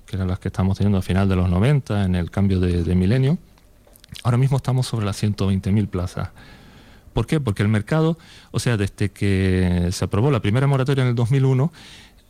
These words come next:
eh, rápidamente crecieron las plazas hoteleras, que eran esas licencias, eh, que estaban todavía aprobadas, que se fueron saldando con las plazas extrahoteleras que eran expulsadas hasta el año dos mil siete. Ahí más o menos se expulsaron. Eran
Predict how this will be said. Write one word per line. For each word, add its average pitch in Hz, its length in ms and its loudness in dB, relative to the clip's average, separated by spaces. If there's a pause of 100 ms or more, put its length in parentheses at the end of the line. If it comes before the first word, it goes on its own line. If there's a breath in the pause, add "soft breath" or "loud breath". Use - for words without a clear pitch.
eh, 113 80 -2
rápidamente 127 540 0
crecieron 120 380 0
las 123 120 0
plazas 127 320 -2
hoteleras, 131 360 -2
que - 80 -4
eran 98 180 2
esas 95 260 -2
licencias, 92 720 -2
eh, 82 460 -2 (400 loud breath)
que - 100 -6
estaban 95 340 0
todavía 92 440 0
aprobadas, 143 560 0 (520 loud breath)
que 123 100 -4
se - 140 0
fueron 175 260 0
saldando 170 600 0
con 123 140 -2
las 110 120 0
plazas 131 340 -2
extrahoteleras 107 680 0
que 98 240 -2
eran 113 200 2
expulsadas 117 680 -2 (300 loud breath)
hasta 98 200 -2
el 98 60 2
año 110 180 4
dos 98 120 0
mil 104 140 0
siete. - 400 -6 (100)
Ahí 143 280 0
más 147 180 0
o - 20 4
menos 151 220 2
se 147 100 -2
expulsaron. 92 480 -2
Eran 123 240 2